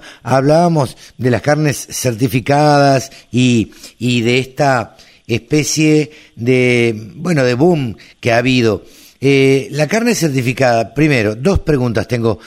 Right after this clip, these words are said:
para, para hacerte. Si hay alguien escuchando y dice, "Ay, a mí me gustaría hacer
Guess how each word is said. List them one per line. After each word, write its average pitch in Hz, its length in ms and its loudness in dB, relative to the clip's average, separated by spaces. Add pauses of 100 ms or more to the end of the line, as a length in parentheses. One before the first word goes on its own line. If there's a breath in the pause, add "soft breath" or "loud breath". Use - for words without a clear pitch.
(280 loud breath)
para, 117 320 0
para 117 160 2
hacerte. 98 480 -4 (540 loud breath)
Si - 220 -2
hay 220 240 2
alguien 202 300 2
escuchando 165 480 -2
y 156 60 4
dice, 165 340 -2
"Ay, 196 260 2
a 208 60 0
mí 233 100 -2
me 226 120 2
gustaría 123 540 2
hacer 110 420 -2